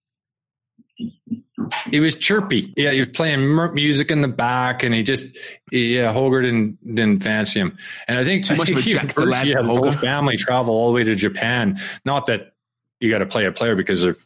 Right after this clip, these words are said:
Speaker 1: family's traveling there, but I, <laughs> he didn't play him a minute, I don't think.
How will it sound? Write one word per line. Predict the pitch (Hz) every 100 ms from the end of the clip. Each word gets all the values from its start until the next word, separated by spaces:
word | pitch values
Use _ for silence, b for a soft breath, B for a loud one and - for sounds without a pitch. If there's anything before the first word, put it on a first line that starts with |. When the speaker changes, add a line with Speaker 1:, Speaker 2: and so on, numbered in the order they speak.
| _ -
Speaker 1:
family's | 107 104 85 -
traveling | - 98 127 117 82 85
there, | 85 87
but | 92 95 B B B B B -
I, | 95 95
<laughs> | - - 156 - 196 226 - -
he | -
didn't | 156 131 131
play | - 107
him | 107 92
a |
minute, | 95 107 214 107
I | 82
don't | 85 85
think. | - - -